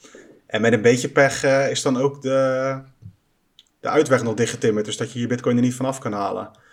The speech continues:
De trend is wel anders, moet ik zeggen. Van in de industrie zie je dat spelers als bijvoorbeeld PayPal beginnen met: "Hey, je kan bij ons Bitcoin kopen, maar het er niet van afhalen." Dat, dat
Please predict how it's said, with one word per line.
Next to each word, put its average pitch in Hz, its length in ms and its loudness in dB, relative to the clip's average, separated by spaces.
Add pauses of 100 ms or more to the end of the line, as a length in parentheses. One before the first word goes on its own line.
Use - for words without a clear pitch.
(120)
De 147 120 -6
trend 165 320 0
is 143 120 0
wel 131 180 4
anders, 170 560 -2
moet 143 120 -8
ik 135 100 -10
zeggen. - 280 -4
Van 143 140 -2
in 120 120 -2
de 117 120 -2
industrie 117 420 -2
zie 127 200 -2
je 110 260 -2 (380)
dat 113 120 -8
spelers 110 320 2
als 107 120 -8
bijvoorbeeld 107 280 -8
PayPal 120 420 4
beginnen 123 360 2
met: 113 320 0 (120)
"Hey, 143 120 -2
je 120 80 -2
kan 127 160 0
bij 113 100 0
ons 113 120 -4
Bitcoin 123 320 -2
kopen, 117 300 0
maar 110 100 -4
het 107 80 -8
er - 60 -8
niet 110 140 -8
van 110 100 -10
afhalen." 104 600 -6 (580)
Dat, - 280 -14
dat - 160 -10